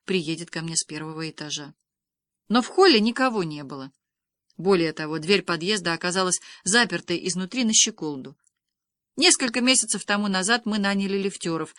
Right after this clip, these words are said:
Это две бабуськи, живущие в нашем доме.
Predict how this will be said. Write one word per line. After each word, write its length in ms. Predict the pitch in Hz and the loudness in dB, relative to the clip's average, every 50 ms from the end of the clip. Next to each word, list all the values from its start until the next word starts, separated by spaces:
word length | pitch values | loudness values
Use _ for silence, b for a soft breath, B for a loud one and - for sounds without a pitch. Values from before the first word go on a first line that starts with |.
| B B B B B B | B B B B B B
Это 200 | - 233 233 233 | -2 -2 0 0
две 200 | 214 214 233 247 | 0 0 0 2
бабуськи, 460 | 226 233 226 208 220 269 262 - - 190 | 4 4 2 2 2 0 -2 0 0 0
живущие 480 | 170 185 190 196 202 196 - - 190 | 0 0 0 0 0 0 0 0 0
в 40 | 180 | -2
нашем 360 | 180 185 180 - - 196 190 | -2 -2 -2 -2 -2 -4 -4
доме. 320 | 170 165 160 139 131 127 | -4 -4 -6 -6 -8 -12